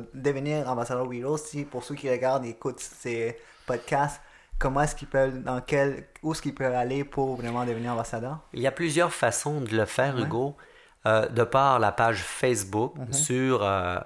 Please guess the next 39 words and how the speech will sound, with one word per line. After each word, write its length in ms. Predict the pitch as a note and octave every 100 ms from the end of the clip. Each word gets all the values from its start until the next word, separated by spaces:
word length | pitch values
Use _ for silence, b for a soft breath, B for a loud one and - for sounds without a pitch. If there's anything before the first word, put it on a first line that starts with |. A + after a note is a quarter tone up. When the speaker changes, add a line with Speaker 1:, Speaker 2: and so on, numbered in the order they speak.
| -
Speaker 2:
We, 260 | G2+ - -
euh, 180 | G#2 G2
We 220 | G2+ B2+
Rose 240 | B2 C3 G#2+
Ambassador. 840 | G2 F#2+ - F#2+ F2 F2+ G2 A#2
Speaker 1:
Ok. 60 | E3+ -
Speaker 2:
Ils 100 | G2
peuvent 200 | C#3 -
passer 280 | C3 A#2+ C3
par 260 | - G2+ G2+
là. 180 | A2+
Nous 140 | A#2 A2+
leur 180 | A2+ -
posons 380 | B2 A#2 B2 B2+
deux, 140 | A#2
trois 240 | - B2+ -
questions. 580 | G#2+ F#2+ - G2 G#2+ - B B B -
On 80 |
demande 360 | G2 G#2+ A2+ A2+
pas 120 | B2+
le 100 | A#2+
numéro 280 | A#2 A2+ A2+
d'assurance 440 | A2 - G2+ G#2 -
sociale, 520 | G#2+ - G2 F#2 A2
donc 200 | C#3+ G#2
c'est 140 | B2+
Speaker 1:
<laughs> 360 | - B2+ G#2 G#2+
Speaker 2:
correct, 140 | B2
ni 100 | A#2+
le 80 | A#2
compte 240 | C#3+ B2
bancaire, 460 | A#2 A#2+ A#2 A#2+ A#2
ni 80 | B2
la 80 | A#2+
Speaker 1:
Non. 60 | B2
Speaker 2:
carte 160 | A#2+
de 60 | A#2+
crédit. 560 | A#2 B2 G2+ G2+ B2+ D#3
Speaker 1:
Mhm. 260 | C#3 D3+